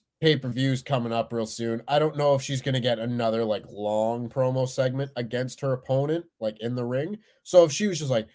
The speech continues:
"I'm the champion, and I, uh, people talk about me, and I'm the best, and I'm Britt Baker, D M D, stamp, exclamation point." That is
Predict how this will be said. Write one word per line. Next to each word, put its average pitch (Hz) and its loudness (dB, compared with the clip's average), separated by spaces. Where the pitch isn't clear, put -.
"I'm 175 6
the 170 4
champion, 170 4
and - 0
I, 156 0
uh, 139 -4
people 156 -4
talk 151 -2
about 139 2
me, 139 -4
and 120 -4
I'm 127 -6
the 117 -8
best, 120 -2
and 110 -10
I'm 110 -4
Britt 110 -8
Baker, 104 -10
D 101 -14
M 95 -12
D, 92 -14
stamp, 87 -8
exclamation 107 -6
point." 98 -12
That 135 0
is 135 -2